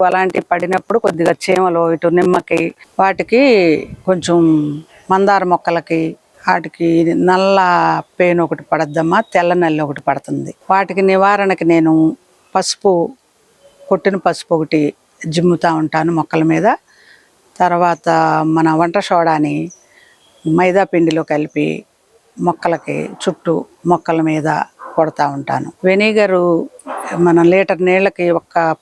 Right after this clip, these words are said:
ఒక స్పూన్ కలిపి ఆ నీళ్ళని పిచికారీ చేస్తానమ్మా. తర్వాత వచ్చి ఈ చిక్కుడు పాదులకి ఎక్కువ నల్ల పేనుబంక ఒకటి పడద్దమ్మా.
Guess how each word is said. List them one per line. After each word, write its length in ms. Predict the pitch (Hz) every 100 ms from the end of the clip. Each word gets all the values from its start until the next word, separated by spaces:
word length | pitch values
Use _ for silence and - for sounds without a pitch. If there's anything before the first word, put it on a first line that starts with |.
| _
ఒక 180 | _ 170
స్పూన్ 420 | - - 170 165 - _ _ _ _
కలిపి 360 | - 180 175 269
ఆ 120 | 277 180
నీళ్ళని 400 | 170 170 180 190
పిచికారీ 440 | - - - 143 139
చేస్తానమ్మా. 640 | 139 - - 135 - 156 _ - - - - -
తర్వాత 440 | - 202 202 208 -
వచ్చి 380 | 196 - - 226 214 202 190 190 175
ఈ 80 | 180 180
చిక్కుడు 400 | - 202 269 254
పాదులకి 460 | 240 202 190 170
ఎక్కువ 500 | 180 - - - 220 202 180 175 180 - _ _ 175
నల్ల 500 | 175 185 185 180 165 156 135 -
పేనుబంక 500 | _ 208 226 202 170 156
ఒకటి 180 | 151
పడద్దమ్మా. 520 | 151 139 143 147 143